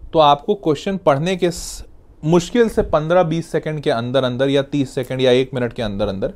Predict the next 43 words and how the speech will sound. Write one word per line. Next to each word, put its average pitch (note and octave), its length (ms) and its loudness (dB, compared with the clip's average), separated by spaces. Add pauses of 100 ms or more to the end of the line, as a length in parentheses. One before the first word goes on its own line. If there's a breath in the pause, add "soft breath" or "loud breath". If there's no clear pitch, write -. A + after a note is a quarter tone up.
(460 soft breath)
ये C3 80 4
बात C3+ 240 4
समझ E3+ 300 -2
में E3 100 -4
आ D3 100 0
जानी C3+ 200 -4
चाहिए C#3 220 -4
कि D3 120 -8
ये D#3 120 0
कौन B2+ 320 -4
से D#3 180 -2
टाइप A2+ 320 0
वाला G2+ 160 -4
सवाल - 340 -10
है। - 180 -18 (840 soft breath)
ये A#2+ 80 4
टाइप A#2+ 400 2
ए B2 140 4
वाला D#3 280 4
है, F3 400 -4
जहाँ A2 200 -6
पे A#2+ 120 -6
जो A#2 120 -4
नहीं A2+ 260 -6
बनना D#3+ 260 -2
चाहिए, F3 380 -4 (440 soft breath)
टाइप C3 220 4
बी C#3 200 0
वाला E3 240 6
है, F3+ 200 0
जो D3+ 100 -6
बहुत A#2+ 240 -6
टाइम D3 200 -4
खाता E3 260 -2
है, F#3 140 2
या F#3+ 100 2
टाइप C#3 260 2
सी D3+ 200 -4
वाला C3+ 200 2
है, C3+ 120 0
जो C3+ 100 -2
आपको - 260 -2
चाहिए। C#2 300 -14